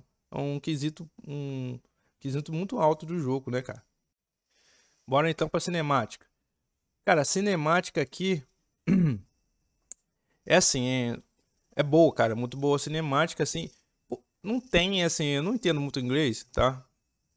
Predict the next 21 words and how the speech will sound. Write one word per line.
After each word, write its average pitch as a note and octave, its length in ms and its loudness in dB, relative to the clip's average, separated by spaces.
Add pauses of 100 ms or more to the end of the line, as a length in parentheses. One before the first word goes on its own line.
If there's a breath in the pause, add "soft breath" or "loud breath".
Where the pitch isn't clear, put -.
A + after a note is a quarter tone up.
(240)
E B2+ 80 -6
te-, - 160 -12
é D4+ 140 -2
inglês, G3+ 540 2
é - 60 0
a D3+ 60 2
dublagem, D#3+ 480 4
não, F#3+ 100 -2
você G3 100 -4
não F#3 160 -2
mexe, D#3 320 0
né? C3 120 -2
Que C3 120 -2
é, B2 300 4 (500)
que C3+ 80 0
é B2+ 40 4
padrão, C#3+ 480 2
que C#3 120 0
é C3+ 40 4
japonesa, B2+ 560 -2
né? C#3 180 -6